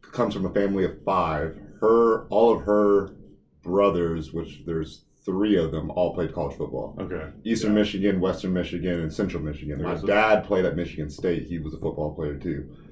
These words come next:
Speaker 1: Uh, my mom, growing up, I used to hear that my mom was the best athlete out of her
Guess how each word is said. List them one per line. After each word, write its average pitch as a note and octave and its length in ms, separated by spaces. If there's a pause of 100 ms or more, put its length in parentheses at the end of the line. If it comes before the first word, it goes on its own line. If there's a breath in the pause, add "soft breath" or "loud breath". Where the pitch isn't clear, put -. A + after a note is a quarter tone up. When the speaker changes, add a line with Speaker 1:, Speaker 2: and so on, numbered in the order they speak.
(300 loud breath)
Speaker 1:
Uh, F#2 300
my F#2 160
mom, F#2 480
growing A2 300
up, G2 100
I F#2+ 60
used F#2 220
to F#2 60
hear F#2+ 120
that F2+ 180
my F2+ 100
mom G2+ 260
was F2+ 100
the E2 40
best E2+ 320
athlete F#2 420
out G2+ 220
of F#2 160
her E2 420